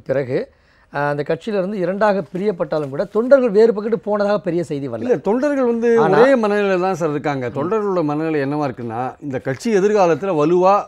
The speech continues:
Speaker 2: ஒற்றை தலைமையின் கீழ் இருக்கணும். இந்த இரட்டை தலைமையெல்லாம் இந்த க-, அதிமுகவுக்கு சரியா ஒர்க் அவுட் ஆகாது.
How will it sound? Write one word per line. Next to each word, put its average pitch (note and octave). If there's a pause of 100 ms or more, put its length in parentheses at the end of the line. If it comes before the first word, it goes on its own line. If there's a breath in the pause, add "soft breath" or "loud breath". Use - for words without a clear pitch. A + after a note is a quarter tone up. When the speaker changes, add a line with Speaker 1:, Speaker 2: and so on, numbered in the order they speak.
Speaker 2:
ஒற்றை D#3+
தலைமையின் E3+
கீழ் D#3+
இருக்கணும். B2 (220 soft breath)
இந்த C#3
இரட்டை F#3+
தலைமையெல்லாம் F3+
இந்த E3
க-, C3+
அதிமுகவுக்கு C#3
சரியா D#3
ஒர்க் C3+
அவுட் F3
ஆகாது. C3+